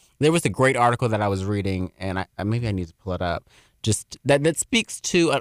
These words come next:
I was reading it on, on Twitter because <laughs> Tamar, she really stepped in it, and I think that it's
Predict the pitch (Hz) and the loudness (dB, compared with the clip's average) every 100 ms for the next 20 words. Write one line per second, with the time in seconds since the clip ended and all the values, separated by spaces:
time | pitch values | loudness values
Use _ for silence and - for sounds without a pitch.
0 | - 127 127 143 131 117 107 - 98 95 | 0 0 2 0 0 0 -2 -4 -2 0
1 | 92 87 - 127 104 85 82 - _ - | -2 -4 -4 -2 0 0 -4 -8 _ -2
2 | 156 175 151 135 123 120 123 90 _ _ | 2 4 2 0 0 2 2 2 _ _
3 | - 196 196 180 170 160 151 - 254 240 | -4 2 4 4 4 4 2 0 -2 0
4 | 196 - - - 123 - 120 101 92 87 | -2 -2 -4 2 2 2 0 0 0 -4
5 | - 120 113 110 107 107 104 _ _ _ | -2 0 2 2 0 0 -2 _ _ _
6 | _ _ _ - 135 180 175 151 139 - | _ _ _ -2 2 2 2 2 -2 -6